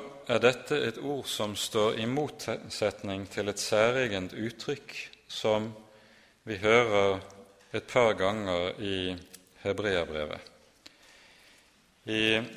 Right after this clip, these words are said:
Hebreerne seks så tales det om det som er, eh, det barnelærdommen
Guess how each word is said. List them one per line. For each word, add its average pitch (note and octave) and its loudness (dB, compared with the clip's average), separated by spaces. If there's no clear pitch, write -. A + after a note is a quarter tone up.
Hebreerne A#2 4
seks - -2
så - 0
tales A2 2
det A2+ -4
om G2+ 0
det A2 4
som G2 -4
er, F#2 2
eh, A2+ -14
det G#2 0
barnelærdommen G#2 4